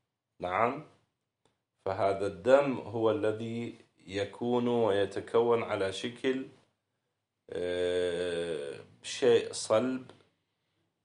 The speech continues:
يكون له رائحة، وبما أن النجاسة بيعها حرام، فلذا لا يجوز بيعه.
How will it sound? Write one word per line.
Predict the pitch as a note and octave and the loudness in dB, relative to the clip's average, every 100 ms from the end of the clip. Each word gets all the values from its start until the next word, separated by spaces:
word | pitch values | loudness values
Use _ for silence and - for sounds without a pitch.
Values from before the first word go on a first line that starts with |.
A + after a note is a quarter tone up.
| _ _ | _ _
يكون | F#2+ F#2+ - A2+ G#2 | -4 -4 -4 -4 2
له | A2 A2+ A2 | 0 2 2
رائحة، | G2 F#2 D#2 - - D#2+ - _ _ _ _ _ _ _ - | 2 2 -2 -8 -12 -14 -18 _ _ _ _ _ _ _ -6
وبما | F2+ G2 A#2+ B2 G2 | -6 -4 0 2 2
أن | A2+ G#2 | 0 -2
النجاسة | F#2+ F#2+ F#2+ A2+ A2+ - F#2+ E2+ - _ _ _ _ _ _ _ _ _ _ | -2 -4 2 4 4 0 -6 -6 -14 _ _ _ _ _ _ _ _ _ _
بيعها | - G#2 G#2+ F#2 G2 G2 | -4 -2 0 -2 -2 -4
حرام، | F#2 G2+ G2+ A#2 G#2 A2+ A#2 _ _ _ _ _ _ _ _ _ | -6 -2 2 4 2 -2 -12 _ _ _ _ _ _ _ _ _
فلذا | - F#2 G#2+ G#2+ | -8 -4 2 4
لا | G#2+ A2+ | 6 6
يجوز | A2+ F2+ F2+ A2+ A2 | 6 2 -4 -6 -6
بيعه. | - D#2 D#2 D#2+ F2+ G2 F#2 F2+ | -8 -6 -6 -6 -6 -6 -6 -8